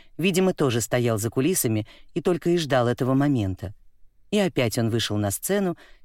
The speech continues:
и начал просить зал не расходиться и потерпеть ещё немного. Зал расходиться и не собирался. Все с интересом следили за происходящим на сцене,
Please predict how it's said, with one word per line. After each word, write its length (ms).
и 80
начал 300
просить 420
зал 220
не 160
расходиться 680
и 80
потерпеть 520
ещё 200
немного. 560
Зал 300
расходиться 580
и 60
не 120
собирался. 720
Все 240
с 100
интересом 600
следили 500
за 160
происходящим 800
на 100
сцене, 540